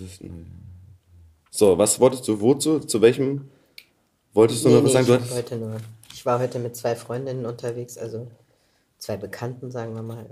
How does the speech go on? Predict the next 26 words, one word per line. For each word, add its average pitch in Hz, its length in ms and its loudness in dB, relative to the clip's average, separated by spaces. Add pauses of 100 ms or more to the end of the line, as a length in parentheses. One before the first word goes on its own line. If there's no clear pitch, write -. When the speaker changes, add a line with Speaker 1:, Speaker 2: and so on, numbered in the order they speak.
(100)
Speaker 2:
und 120 240 -20 (220)
die 127 100 -8
waren 120 240 -6
so - 240 -10
blöd 101 400 -14
drauf, 101 320 -16 (1160)
dass - 180 -16
ich - 120 -14
einfach 127 300 -12 (240)
gesagt 127 260 -12
habe, 120 120 -10
okay, 117 320 -12 (320)
das - 220 -16
hat 135 180 -10
echt - 160 -14
keinen 147 260 -12
Sinn 151 200 -8
hier. 143 200 -12 (460)
Ich - 160 -18
drehe 139 180 -8
mich 139 200 -10
um 147 120 -8
und 139 180 -10
gehe. 139 340 2 (680)
Und, 143 280 -8
äh, 143 60 -10